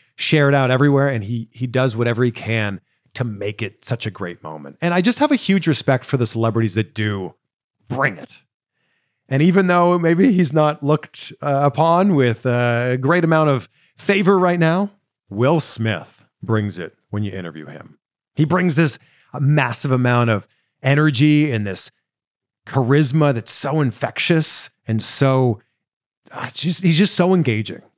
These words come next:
in the conversation. So Will Smith's another one. Anthony Mackie, same thing, just this magnetic personality. So there's just a few right off the top of my head, like, entertaining, fun. Yeah,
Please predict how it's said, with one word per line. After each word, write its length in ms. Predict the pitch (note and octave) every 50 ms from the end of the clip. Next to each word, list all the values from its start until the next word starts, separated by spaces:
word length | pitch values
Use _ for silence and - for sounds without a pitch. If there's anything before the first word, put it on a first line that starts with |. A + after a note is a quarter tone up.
| -
in 60 | - C3+
the 80 | C3+
conversation. 680 | - C3 C3 A#2 A#2 - - G2+ G2 F#2+ - - E2+ D#2+
So 240 | - - A#2+ A2+ G#2
Will 220 | G#2 A#2 C3+ C3
Smith's 320 | - - - C3+ A#2 -
another 220 | C#3 C3 B2+ B2 C3
one. 100 | C3 C3+
Anthony 360 | C3+ C#3 D#3 D#3 - C#3+ D3
Mackie, 520 | C3 A#2 A2+ A#2+ C3 B2+ - E3+ E3 E3+ E3+ _ _ _ _ _ _ _ _ _ _ _ -
same 380 | B2 - - - D3+ C#3+ C#3+ C3
thing, 300 | A2 - C3 C3+ D3 D#3
just 200 | A#2+ A2+ - -
this 140 | C3 - -
magnetic 580 | B2+ A#2 A2+ A2 A#2+ B2 A#2+ C3 C#3 - -
personality. 800 | - C#3+ C#3 - - B2+ A2+ G2+ A2 A2+ B2 C#3 D#3 E3+ F#3+ F#3 _ _ _ _ _ _ _ _ _ -
So 160 | - - C3+
there's 260 | C3+ D#3+ F3+ F3+ D#3+ -
just 200 | - G3+ - -
a 40 |
few 440 | - - - A#2+ A2+ A2+ G2+ E2+ - _ _ -
right 140 | A2+ A#2
off 80 | B2 A#2+
the 60 | -
top 180 | G#2+ A2 A2 G#2
of 60 | G2
my 140 | G2 F#2 F2
head, 160 | E2+ E2+ E2
like, 180 | F2 G2 - _ _ _ _ _ _ _ _ _
entertaining, 960 | - E3 G3+ A3 A3+ G#3+ - - E3 F#3 F#3 F#3 F#3 F3+ F3+ F3 F3 F3 F3 E3 _ _ _ _ _ _
fun. 920 | - - - - - - F3 E3+ F3 F3+ F#3 F#3 F#3+ F#3+ F#3+ F#3 - _ _ _ _ _ _ _ _ _ _ _ _ _ _ _ _ _ _ _ _ _ _ _ _ _ _
Yeah, 340 | - C#3 C#3+ C#3 C3+ B2+ A2+